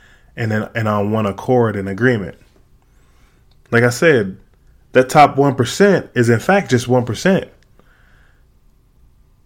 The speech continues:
You know, one percent of the people in the world control ninety-nine percent of the wealth.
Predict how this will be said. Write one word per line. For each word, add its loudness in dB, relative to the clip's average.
You 0
know, 0
one 0
percent -4
of -4
the -4
people -4
in -4
the -2
world -4
control -8
ninety-nine -4
percent -10
of -10
the -6
wealth. -12